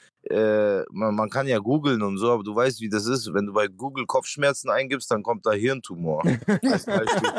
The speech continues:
Speaker 1: Weißt du so, deswegen, ich wollte mir das, ich hab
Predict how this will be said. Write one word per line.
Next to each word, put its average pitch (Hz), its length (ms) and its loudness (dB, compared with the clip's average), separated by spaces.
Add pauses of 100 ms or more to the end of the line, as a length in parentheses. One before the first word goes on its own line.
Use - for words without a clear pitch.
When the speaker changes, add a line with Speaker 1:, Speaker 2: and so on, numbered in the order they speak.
(320)
Speaker 1:
Weißt 151 320 0
du 160 40 -2
so, 143 280 2 (420)
deswegen, 127 540 0
ich 113 180 -8
wollte 127 220 2
mir 120 100 -2
das, 123 160 2
ich - 160 -2
hab 156 160 0